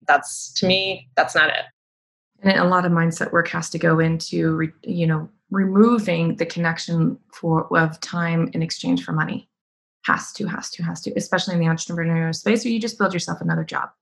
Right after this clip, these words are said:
Speaker 1: Yep. <laughs>
Speaker 2: <laughs> And that's not truly what we wanted to do.
Speaker 1: Exactly.
Speaker 2: 'Cause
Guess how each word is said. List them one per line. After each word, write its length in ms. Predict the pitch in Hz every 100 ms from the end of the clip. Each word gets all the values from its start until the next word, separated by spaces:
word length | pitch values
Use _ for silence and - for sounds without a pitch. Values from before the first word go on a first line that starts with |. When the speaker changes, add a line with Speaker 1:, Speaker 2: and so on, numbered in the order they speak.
| _ _ -
Speaker 1:
Yep. 240 | - - - - 508 - -
<laughs> 500 | 269 - - 311 - -
Speaker 2:
<laughs> 0 |
And 720 | 254 214 269 - 262 240 214 - - -
that's 280 | 254 247 254
not 200 | 262 -
truly 320 | - 349 294
what 160 | 214 -
we 80 | 190
wanted 240 | 180 170
to 80 | 175
do. 320 | 214 185 175 -
Speaker 1:
Exactly. 520 | 185 - - - 196
Speaker 2:
'Cause 180 | 180